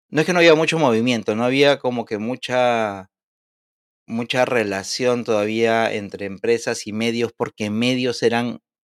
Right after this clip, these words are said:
si hoy son poquitos, imagínate, hace quince, veinte años eran muchísimo menos. Entonces, este, principalmente nosotros sacábamos informaciones que venían de afuera, gracias a los servicios de,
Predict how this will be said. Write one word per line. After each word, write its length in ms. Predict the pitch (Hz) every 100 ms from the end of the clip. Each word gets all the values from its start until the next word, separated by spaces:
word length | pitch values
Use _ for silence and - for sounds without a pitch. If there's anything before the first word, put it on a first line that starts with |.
| _ _ -
si 260 | - 135
hoy 120 | 160
son 220 | - 156 143
poquitos, 480 | 131 143 143 135
imagínate, 560 | 120 104 - 127 123 120
hace 300 | 113 120 113
quince, 800 | - 120 113 117 113 113 113 _ _ _
veinte 560 | _ - - - 113 117
años 220 | 120 113
eran 280 | 113 110 -
muchísimo 480 | 104 - - 117 113
menos. 240 | 104 95 _ _ _ _ _ _ _ _ -
Entonces, 560 | 110 120 117 135 117
este, 1000 | 127 113 - 104 101 95 95 90 87 76 - _ -
principalmente 560 | 123 156 156 175 175
nosotros 320 | 156 151 156
sacábamos 600 | 143 123 127 135 135 - _ _ _ _ _
informaciones 560 | 110 107 101 123 127
que 80 | 127
venían 280 | 101 110 113
de 60 | 98
afuera, 380 | - 87 - _
gracias 320 | _ 101 117 110
a 60 |
los 140 | 107 101
servicios 420 | 101 104 117 104
de, 480 | 101 92 95 92